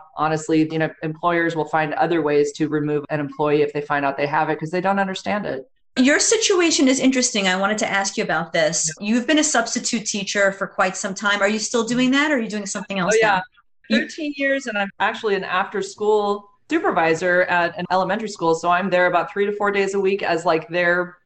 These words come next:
Speaker 1: principal. So that's, like, I have a decent role there, you know, and I have H I V, and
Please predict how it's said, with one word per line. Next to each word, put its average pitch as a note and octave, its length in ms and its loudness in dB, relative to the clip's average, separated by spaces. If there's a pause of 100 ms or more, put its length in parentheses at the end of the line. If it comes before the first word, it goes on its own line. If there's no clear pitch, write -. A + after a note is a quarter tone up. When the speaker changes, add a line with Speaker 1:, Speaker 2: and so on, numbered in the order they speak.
(120)
Speaker 1:
principal. F#3+ 680 -4
So G#3+ 220 -2
that's, A#3+ 240 0
like, A#3 240 0
I A#3+ 80 2
have C4 160 0
a A#3+ 60 2
decent A#3 460 -4
role A#3 260 2
there, D3+ 200 0
you D#3+ 160 -2
know, F3+ 140 0
and F#3 120 -2
I G3 140 0
have C4 120 0
H C4 180 -4
I B3+ 160 -4
V, C#4 140 -6
and G3+ 100 -2